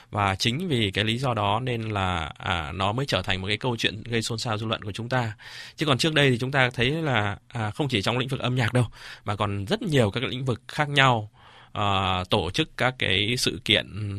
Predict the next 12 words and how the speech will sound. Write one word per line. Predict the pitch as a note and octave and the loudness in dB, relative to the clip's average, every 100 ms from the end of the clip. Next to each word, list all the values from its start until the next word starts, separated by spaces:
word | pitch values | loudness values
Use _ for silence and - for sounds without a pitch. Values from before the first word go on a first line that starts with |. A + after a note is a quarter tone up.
| F2+ | -6
ở | D#2+ D2+ C2+ | -4 -2 -2
trong | - A#2 A2+ | 0 0 0
các | A#2+ | -4
khu | - B2 A#2 A2+ A2+ A2+ | -2 -2 0 -2 -4 -2
vực | A2+ - - F#2+ | -2 -4 -12 -8
công | G2+ B2 | -4 2
cộng | C3+ C3+ | 2 2
ấy, | - _ - - - - | -8 _ -20 -20 -18 -12
và | - G2+ | -2 0
đã | F#2 G2 A#2+ | 2 2 2
gây | A#2+ B2 A#2 A2+ | 4 4 4 2
ra | A#2 A2 G#2 G2 | 2 0 0 -2